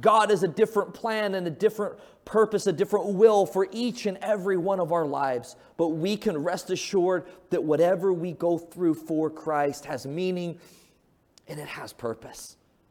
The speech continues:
And we must have this, this eternal perspective, that what we go through here, it's a light affliction.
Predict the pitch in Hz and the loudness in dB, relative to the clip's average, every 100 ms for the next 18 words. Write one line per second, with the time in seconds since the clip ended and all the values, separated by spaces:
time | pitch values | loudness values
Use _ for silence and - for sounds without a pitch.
0 | _ _ _ _ _ _ _ _ 160 170 | _ _ _ _ _ _ _ _ -4 -2
1 | 170 180 190 - 190 156 151 - - _ | 0 0 -2 -4 -6 -4 -4 -6 -12 _
2 | _ _ - 170 - - 180 - - - | _ _ -2 0 -2 -10 -8 -8 -12 -8
3 | - 202 170 170 160 - - 135 - - | -2 2 2 2 -2 -6 -4 -4 -4 -6
4 | 131 - _ _ _ _ _ _ _ 170 | -8 -10 _ _ _ _ _ _ _ -2
5 | 185 240 233 185 240 233 233 214 226 233 | 2 2 2 2 2 2 -2 -6 -4 -2
6 | 202 196 196 170 175 240 233 - 185 240 | -2 -2 -2 -4 -6 -6 -4 -6 -6 -6
7 | - 196 | -4 -6